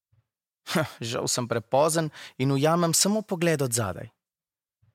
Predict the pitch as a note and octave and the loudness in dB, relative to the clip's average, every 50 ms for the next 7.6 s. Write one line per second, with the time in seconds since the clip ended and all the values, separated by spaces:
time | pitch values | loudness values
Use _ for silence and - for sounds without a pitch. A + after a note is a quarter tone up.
0 | _ _ _ _ _ _ _ _ _ _ _ _ _ _ A#2 A#2 B2 A2+ G#2 G2+ | _ _ _ _ _ _ _ _ _ _ _ _ _ _ -4 -2 -2 -4 -4 -6
1 | G2 F#2 - - F3+ F#3 F3+ - - D3 B2 A#2 A#2 B2 C#3 D#3 D3+ C#3+ A#2+ G#2+ | -4 -2 -2 -2 -2 -4 -6 -4 -4 -4 -2 -2 -2 -2 -2 -2 -2 -2 -2 -2
2 | G2+ - - - C#3 D3+ D#3 D3+ - - - _ _ _ A2 A2 - - C3 C3+ | -2 -2 -2 -2 -2 -2 -4 -6 -8 -14 -20 _ _ _ -8 -8 -4 -4 -4 -4
3 | C3 C3 B2+ B2 A#2 - - G#2+ - - G2+ - - - - A#2 - _ _ _ | -2 -4 -4 -6 -6 -8 -6 -6 -4 -4 -4 -6 -6 -16 -20 -20 -20 _ _ _
4 | _ _ _ _ _ _ _ _ _ _ _ _ _ _ _ _ _ _ _ _ | _ _ _ _ _ _ _ _ _ _ _ _ _ _ _ _ _ _ _ _
5 | _ _ F#3 - C3 F3 G3+ F#3 E3+ D#3 - - - G#2+ - - D#3 F3 F#3+ G3 | _ _ -8 -8 -6 -6 -6 -6 -4 -4 -4 -4 -4 -6 -6 -6 -6 -6 -4 -4
6 | F3 D#3 C#3 - - B2+ B2+ D#3+ F#3+ A3 G#3+ F#3 - - E3+ D#3 C#3 B2 B2 B2+ | -4 -2 -2 -4 -4 -4 -4 -4 -4 -6 -6 -10 -10 -6 -4 -4 -4 -4 -6 -4
7 | A#2+ A#2+ A#2 A2+ G#2+ - - - - - - - | -2 -2 -2 -2 -4 -6 -10 -12 -12 -12 -12 -14